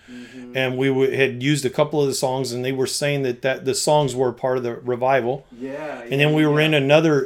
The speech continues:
Speaker 2: another small magazine, uh, a local magazine.
Speaker 1: Mm-hmm.
Speaker 2: And then from there, we not only had youth groups showing up in our services, we were getting Catholic people saved.
Speaker 1: Wow.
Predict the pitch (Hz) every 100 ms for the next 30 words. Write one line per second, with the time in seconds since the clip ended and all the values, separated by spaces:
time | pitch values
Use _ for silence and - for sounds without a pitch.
0 | - 135 143 165 165 - 147 135 127 123
1 | 123 117 123 131 156 - 123 117 113 113
2 | 120 120 123 127 120 117 117 113 120 139
3 | 165 - - - - - - - - 139
4 | 143 143 143 147 147 139 151 226 180 190
5 | - _ _ - 139 156 151 143 - 147
6 | 160 226 208 165 151 131 160 214 - 143
7 | - - - 165 151 131 170 - 202 143
8 | 110 - 117 107 104 - 123 143 - 143
9 | 196 185 139 165 143 170 262 - 139 143
10 | 120 110 - 95 90 _ _ _ _ -